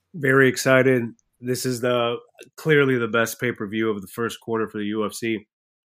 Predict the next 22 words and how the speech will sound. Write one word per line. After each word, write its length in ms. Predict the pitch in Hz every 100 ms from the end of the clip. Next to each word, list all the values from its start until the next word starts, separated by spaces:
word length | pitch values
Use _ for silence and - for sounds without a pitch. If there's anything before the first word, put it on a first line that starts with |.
| - -
and 120 | 120
it's 180 | 120 -
stacked. 480 | - 117 113 101 _ _ _ _ _ _ _ -
And 160 | 123 123
the 60 |
thing 200 | 123 135
I 100 | 123
like 200 | 120 120
about 380 | 120 117 113 - _ _
what 200 | 147 131
the 80 | 127
U 120 | 123 120
F 80 |
C 160 | - 127
is 140 | 113
doing 280 | 110 127 117
here 380 | 107 110 107 101 _ _ _ _ -
is 160 | 117
back 240 | 107 123 120
in 80 | 110
twenty 360 | - 123 117
twenty, 600 | 110 123 123 117 110 113